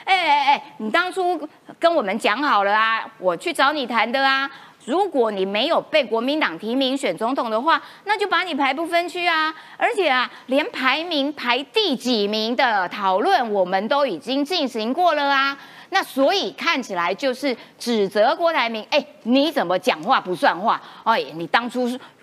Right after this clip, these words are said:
答应要到不分区的啊，而且要力挺这个侯友宜的啊。”那现在呢，这个邱毅也爆料说，“我告诉你，有三招毁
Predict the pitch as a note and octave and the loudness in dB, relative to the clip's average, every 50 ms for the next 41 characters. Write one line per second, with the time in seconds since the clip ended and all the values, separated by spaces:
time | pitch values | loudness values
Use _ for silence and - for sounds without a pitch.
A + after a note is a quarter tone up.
0 | _ - - - _ _ _ _ - A#3+ A3+ A#3+ C4 C#4+ C4+ A#3+ A3+ A#3 A3+ A#3+ | _ -20 -20 -20 _ _ _ _ 0 2 2 2 0 0 -2 0 0 0 2 2
1 | A3+ G#3 - B3 G#3 A3+ A3 G#3 G#3+ - - A#3+ A3 A3 F#3+ F3+ F3 G#3+ A#3+ - | 0 0 -2 -6 -2 -2 -2 -2 -2 -4 -6 -4 0 0 0 2 0 -2 -4 -4
2 | D4 - F3 G#3+ A#3 A#3+ A#3+ C4 G3+ - - F3 D3 - A#3+ A#3 G#3 E3 E3 F3+ | -6 -2 0 0 0 0 -2 -6 -6 -8 -8 -10 -6 -6 -4 -2 -2 -4 -4 -2
3 | F3 F3+ A3+ A3+ F3 D3 D3+ D#3+ E3+ F3+ F3 F3+ F3+ F3+ - - - - - - | -2 0 0 0 0 -2 -4 -4 -2 0 0 0 -2 -2 -6 -14 -20 -20 -18 -4
4 | - F#4+ F4+ D4+ A#3+ G3+ F#3+ G#3 - - G4+ F4 D4 E4 D4+ C#4 B3 A#3 A3 G#3 | -2 0 0 2 0 0 -2 -4 -4 -4 -4 0 0 0 0 0 0 0 0 0
5 | G3+ G3 - C4+ A3+ F3+ - E3+ - - E4 D4+ D#4 D4+ E4 C#4 - - - D#3 | 0 0 0 0 0 0 0 -4 -2 0 0 0 0 0 -2 -4 -4 -6 -10 -14
6 | D3 - - A3 G3 F#3+ G3 F#3+ F3 F3 - G3 F3+ F#3 - - - A3+ G#3 F#3+ | -8 -2 0 0 2 2 2 0 0 -2 -2 -4 -4 -4 -6 -6 -2 -2 -2 -2
7 | - A3 G3+ F#3+ F3 D#3+ E3 G#3 C4 A#3+ - - - - - - - _ _ _ | -4 -8 -10 -8 -6 -4 0 0 0 0 0 -6 -14 -20 -20 -20 -20 _ _ _
8 | _ F3 F#3+ - - D3 B2 - - - - - D#4+ C#4 C4+ C4+ C4+ C4+ C4 - | _ 0 0 0 0 -2 -8 -12 -16 -18 -4 0 2 2 2 2 -2 -2 -4 -2
9 | - D4 C4 A#3 A#3 A#3 A#3+ - - - - - - A3+ G3+ E3+ C#3 B2 | 0 2 2 2 2 0 -4 -8 -18 -20 -20 -6 -2 0 0 0 0 -6